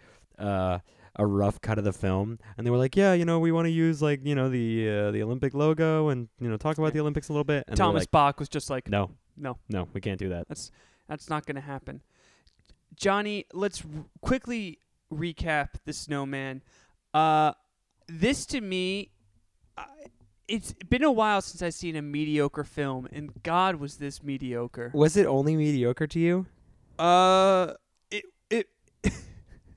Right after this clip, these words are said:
Speaker 2: it felt like to me, like, if the director had been like, "You know, I'm about seventy-five percent done, but what do you think?"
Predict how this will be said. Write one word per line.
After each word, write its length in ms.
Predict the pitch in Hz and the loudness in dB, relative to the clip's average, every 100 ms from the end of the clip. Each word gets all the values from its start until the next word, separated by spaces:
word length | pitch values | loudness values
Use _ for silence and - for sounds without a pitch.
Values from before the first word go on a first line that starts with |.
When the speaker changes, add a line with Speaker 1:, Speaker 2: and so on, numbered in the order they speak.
| _ _ _ - - _ _ _ _ - - 185 - | _ _ _ -20 -20 _ _ _ _ -20 -20 -8 -4
Speaker 2:
it 100 | 226 | -2
felt 280 | - 240 247 | 0 0 0
like 280 | 330 330 - | -2 -4 -4
to 100 | 240 | -4
me, 360 | 202 196 190 - | -2 -2 -4 -8
like, 340 | 156 160 156 - | -6 -4 -4 -6
if 160 | 165 - | -8 -6
the 100 | 165 | -6
director 680 | 160 151 156 170 - 185 180 | -4 0 0 -2 -2 -2 0
had 220 | 165 156 | -4 -4
been 220 | 160 156 | -4 -2
like, 280 | 151 143 - _ _ - | -2 -4 -6 _ _ -8
"You 100 | 254 | 0
know, 340 | 208 180 170 | 4 6 4
I'm 160 | 180 190 | 2 -2
about 340 | 190 202 196 | 0 0 0
seventy-five 680 | - 220 220 220 214 226 214 | -2 -4 -4 -4 -2 0 0
percent 380 | 220 - 226 208 | -2 -4 -6 -2
done, 300 | 220 269 226 | -2 0 -2
but 160 | 156 131 | -2 -2
what 160 | 180 | 0
do 60 | 208 | 0
you 100 | 226 | -2
think?" 520 | - 269 220 160 - | -2 -2 -4 -6 -14